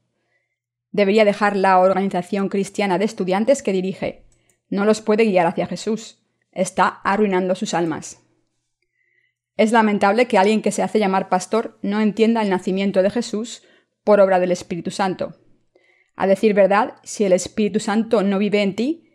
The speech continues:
es imposible entender el nacimiento de Jesús tal y como está escrito en la Biblia. ¿Cómo entienden ustedes el nacimiento de Jesús?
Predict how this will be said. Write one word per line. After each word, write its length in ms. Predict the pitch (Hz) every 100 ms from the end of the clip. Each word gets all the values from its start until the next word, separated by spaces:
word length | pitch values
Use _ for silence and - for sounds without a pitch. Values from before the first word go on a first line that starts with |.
| _ _
es 220 | - 202 262
imposible 680 | 247 214 - 247 190 196 -
entender 460 | 202 202 196 196
el 80 | 214
nacimiento 560 | 202 214 214 214 233 262
de 100 | 240
Jesús 560 | 233 - 226 226 -
tal 240 | - 190 214
y 40 |
como 200 | 220 196
está 240 | 190 - 185
escrito 360 | 180 - 175
en 60 | 170
la 200 | 160 -
Biblia. 500 | 180 185 123 - - _ _ _ _ _ _ _ _ _ _ _ _ _
¿Cómo 240 | 240 262
entienden 400 | 269 277 269 262
ustedes 460 | 233 - 240 226 190
el 100 | 175
nacimiento 500 | 170 175 185 180 180
de 60 |
Jesús? 520 | 180 - - - -